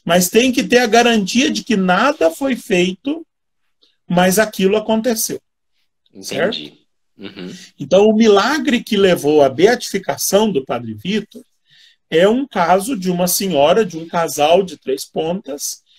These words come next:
Speaker 1: que desejava muito ter filhos e tentou todas as possibilidades para ter filhos, com acompanhamento médico e tudo mais.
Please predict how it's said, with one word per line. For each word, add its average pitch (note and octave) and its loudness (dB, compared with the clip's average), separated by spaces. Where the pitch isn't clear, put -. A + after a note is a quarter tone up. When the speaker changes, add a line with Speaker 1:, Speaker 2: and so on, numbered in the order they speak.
Speaker 1:
que G#3+ -2
desejava C4+ 2
muito C#4 0
ter D#3+ -2
filhos C3 -10
e G#3+ 0
tentou C4+ 0
todas C#4 2
as G#3+ -4
possibilidades F#3 -4
para E3 -6
ter D3 -4
filhos, F3 -6
com G#3+ 2
acompanhamento F3 -2
médico D3+ -2
e C#3+ -8
tudo F3 -10
mais. G#3 -4